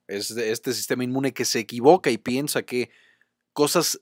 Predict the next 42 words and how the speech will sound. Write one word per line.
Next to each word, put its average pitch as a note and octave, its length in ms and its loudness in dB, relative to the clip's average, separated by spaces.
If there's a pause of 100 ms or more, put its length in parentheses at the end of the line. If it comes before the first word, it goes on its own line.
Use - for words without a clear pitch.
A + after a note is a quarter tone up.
digamos, B2+ 500 -2
no D#3 180 2
tan D#3 200 6
malas D#3+ 400 6
como A2+ 160 -4
el G2+ 80 -6
polen A#2 420 4
o G2+ 140 -4
el G2 80 -8
pelo A#2+ 260 2
de G#2 80 0
gato, A#2+ 380 0 (1200)
es C#3 180 4
algo D3+ 200 8
mucho D3+ 320 4
peor, D3 220 8
un F3 100 2
parásito, A#2 460 2
y G#2+ 60 -2
monta D3 340 2
una C3 160 0
respuesta G#2+ 420 -4
inmune G#2 280 -6
muy A2 220 -4
grande, C#3 420 2 (360)
pues E3 220 4
vamos D3+ 380 6
a C3+ 100 0
tener B2 160 -2
una C3+ 140 -2
asociación B2+ 500 -2
entre B2+ 240 0
el E3+ 80 6
asma D3 300 4
y C#3+ 160 2
otras D#3 340 6
enfermedades G2+ 840 -4
del G#2+ 640 -2
sistema A2+ 420 -6
inmune A#2 320 -8
tipo A2+ 300 -4
alergia. E3 420 2